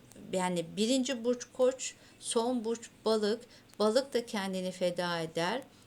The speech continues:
herkese karşı. Ama Koç da bencilce feda edebilir. Hayır, her türlü hem Koç hem Balık, tüm burçlar için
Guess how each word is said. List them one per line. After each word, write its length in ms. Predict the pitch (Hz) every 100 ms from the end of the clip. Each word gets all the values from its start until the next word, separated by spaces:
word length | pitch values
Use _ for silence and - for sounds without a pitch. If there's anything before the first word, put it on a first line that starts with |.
| -
herkese 640 | 208 202 196 - 175 170
karşı. 640 | 170 185 165 165 - 254 294 - - - -
Ama 300 | 226 254 262
Koç 360 | - 302 - -
da 100 | 320 240
bencilce 720 | 240 240 220 269 247 202 190
feda 500 | - 175 170 160 156
edebilir. 600 | 160 160 160 165 220 247 - -
Hayır, 460 | - 294 277 202 165
her 380 | 185 277 339 370 -
türlü 580 | - 247 185 170 214 - -
hem 220 | 220 214 208 -
Koç 320 | 190 196 -
hem 200 | 185 190
Balık, 360 | 180 175 175 -
tüm 320 | - 262 240 -
burçlar 420 | 170 175 - 170
için 360 | 165 - 269